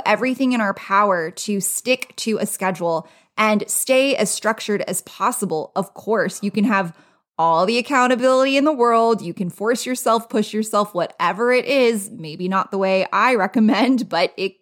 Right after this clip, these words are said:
it can work, sure. And that can be an option.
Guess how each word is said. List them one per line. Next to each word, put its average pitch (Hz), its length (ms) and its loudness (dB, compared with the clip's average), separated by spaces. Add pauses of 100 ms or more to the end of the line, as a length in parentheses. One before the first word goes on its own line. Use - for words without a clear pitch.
(180)
it 202 180 0
can 190 360 -2
work, 220 300 0
sure. 190 500 -2 (400)
And 208 380 0 (200)
that 180 400 2
can 208 400 2
be 185 400 -6 (300)
an 233 100 2
option. 214 800 -2